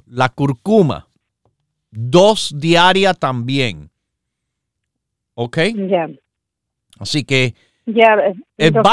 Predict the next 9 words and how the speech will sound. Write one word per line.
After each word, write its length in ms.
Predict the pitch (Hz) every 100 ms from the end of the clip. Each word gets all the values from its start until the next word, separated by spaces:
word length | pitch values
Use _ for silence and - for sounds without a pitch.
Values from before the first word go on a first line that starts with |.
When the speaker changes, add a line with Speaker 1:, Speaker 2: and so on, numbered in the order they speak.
| 269
Speaker 1:
básico 240 | 247 262 254
Speaker 2:
entonces, 360 | 277 277 247
Speaker 1:
y 100 | 247
el 60 | -
Speaker 2:
ninguna 380 | 311 - 277 240
Speaker 1:
grupo 160 | 220
de 60 | 220
los 160 | 202 170
nervios. 640 | 185 180 156 110 82